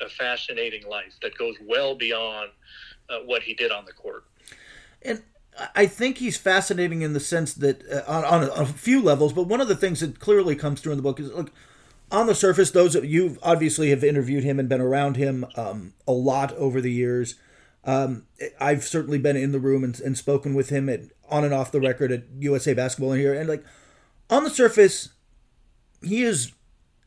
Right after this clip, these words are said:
Speaker 2: he is a very funny guy. He is, he is easy to talk to. He is self-deprecating. There's a lot of humor there. But the more you're around him, the more you realize he is a really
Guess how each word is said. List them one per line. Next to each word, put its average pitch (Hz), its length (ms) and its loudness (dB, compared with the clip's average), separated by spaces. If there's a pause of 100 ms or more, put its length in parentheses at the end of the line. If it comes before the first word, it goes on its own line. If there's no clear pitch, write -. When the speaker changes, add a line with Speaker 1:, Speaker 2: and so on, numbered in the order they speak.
Speaker 2:
he 196 120 2
is 226 140 2
a 190 80 8
very 139 260 6
funny 175 280 -2
guy. 175 320 6
He 147 200 0
is, 127 340 -2
he 170 140 2
is 175 260 8
easy 170 280 0
to 147 120 2
talk 147 360 0
to. 147 200 0
He 131 100 2
is 120 160 -2
self-deprecating. 147 1000 0
There's 123 180 -2
a 131 40 -2
lot 127 200 0
of 123 80 -4
humor 175 320 -2
there. 135 360 0 (560)
But 143 120 -2
the 180 80 2
more 220 220 2
you're 240 260 2
around 170 240 4
him, 165 80 0
the 160 80 -6
more 180 280 0
you 160 220 -4
realize 156 480 2
he 240 300 -4
is 170 180 2
a 98 120 -4 (220)
really 175 460 -2